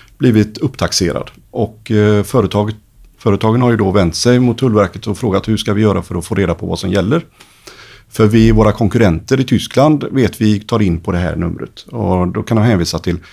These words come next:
konkurrenter eller kollegor i andra europeiska länder. Och, eh, då möts de av den, eh, enkla förklaringen från Tullverket: "Ni får söka ett, eh, B K B, ett, eh, bestämt klassificeringsbesked." Och, eh, nio fall av tio, eller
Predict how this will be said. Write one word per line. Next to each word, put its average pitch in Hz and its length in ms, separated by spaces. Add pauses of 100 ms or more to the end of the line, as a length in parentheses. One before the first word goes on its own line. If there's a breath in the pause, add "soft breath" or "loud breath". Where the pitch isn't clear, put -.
(140 loud breath)
konkurrenter 123 680
eller 92 500
kollegor 87 560
i 87 60
andra 80 280
europeiska 82 540
länder. - 260 (1080 loud breath)
Och, 127 420
eh, 123 260
då 131 340
möts 156 360
de 113 200
av 117 80
den, 101 300
eh, 101 180
enkla 95 480 (240)
förklaringen 92 420
från 90 100
Tullverket: 90 340
"Ni 95 80
får 107 120
söka 98 360
ett, 87 280
eh, 82 280
B 107 200
K 107 160
B, 95 200 (260)
ett, - 260
eh, 90 240
bestämt 92 380
klassificeringsbesked." - 880 (1000 loud breath)
Och, 110 320
eh, 113 120 (440)
nio 131 220
fall 120 200
av 107 40
tio, 95 300
eller 98 200